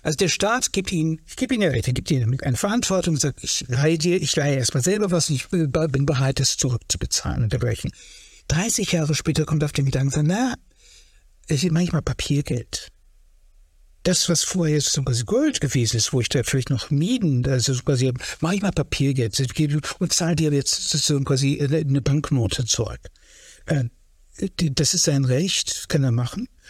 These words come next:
Und sozusagen quasi, eigentlich hat sich nichts verändert. Weil sie, ihr Argument wäre ja sozusagen, etwas wird real, wenn Menschen Verpflichtungen eingehen. Also wenn sie bereit, sie nehmen ein, eine Schuld auf und sind bereit, sie die zurückzubezahlen. Das ist real.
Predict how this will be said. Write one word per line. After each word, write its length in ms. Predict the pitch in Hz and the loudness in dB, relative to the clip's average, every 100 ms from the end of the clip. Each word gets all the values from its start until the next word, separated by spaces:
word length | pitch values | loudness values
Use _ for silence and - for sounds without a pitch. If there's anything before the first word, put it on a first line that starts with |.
| - | -6
Und 220 | 156 151 | 0 0
sozusagen 340 | 160 - 165 143 | 0 0 -2 0
quasi, 240 | 160 180 - - 147 - | -2 -2 -4 -6 -6 -2
eigentlich 460 | 139 127 - 202 | -2 -2 -4 -4
hat 100 | 190 | -4
sich 200 | - 190 | -2 -2
nichts 220 | 190 185 - | -2 -2 -2
verändert. 680 | 185 147 107 - - - - _ _ _ _ - _ _ _ _ _ _ _ _ _ _ - | 0 0 0 -4 -8 -10 -14 _ _ _ _ -20 _ _ _ _ _ _ _ _ _ _ -2
Weil 140 | 170 | 0
sie, 140 | 269 240 | 0 0
ihr 160 | 285 | 2
Argument 340 | 262 254 233 233 | 2 0 -2 0
wäre 180 | 233 202 | 2 2
ja 160 | 196 | 2
sozusagen, 380 | 180 185 175 143 - - | 2 0 -2 -4 -10 -8
etwas 460 | - 185 214 208 165 | -4 -2 -2 -2 0
wird 240 | 180 196 | 0 0
real, 400 | 165 170 143 160 202 | 0 0 0 0 2
wenn 140 | 156 | 2
Menschen 320 | 147 160 185 | 2 2 0
Verpflichtungen 640 | - 170 - - - 131 131 | 0 -2 -2 -2 0 0 0
eingehen. 480 | 127 120 110 127 - | 0 -2 -4 -8 -12
Also 260 | - 147 123 | -2 0 2
wenn 140 | 135 | 0
sie 180 | 120 170 | 0 0
bereit, 460 | - 143 139 170 - - | 0 0 2 0 -4 -8
sie 220 | - 123 107 | -4 0 0
nehmen 280 | 113 160 180 | 2 2 2
ein, 100 | 139 - | 0 0
eine 160 | - 127 | 0 0
Schuld 460 | - - 208 247 - | 0 0 0 -2 -2
auf 600 | 190 302 - - - - | -2 -2 -4 -10 -18 -6
und 100 | 127 | -2
sind 140 | 165 | 0
bereit, 320 | 156 139 147 143 | 0 0 0 0
sie 160 | 147 | -2
die 260 | 123 147 131 | 0 -2 0
zurückzubezahlen. 680 | - 143 175 - 131 123 104 | 0 0 0 -4 -2 -2 0
Das 180 | 147 | 0
ist 240 | 170 - 131 | 0 0 0
real. 440 | 143 123 113 104 | -2 -2 -2 -2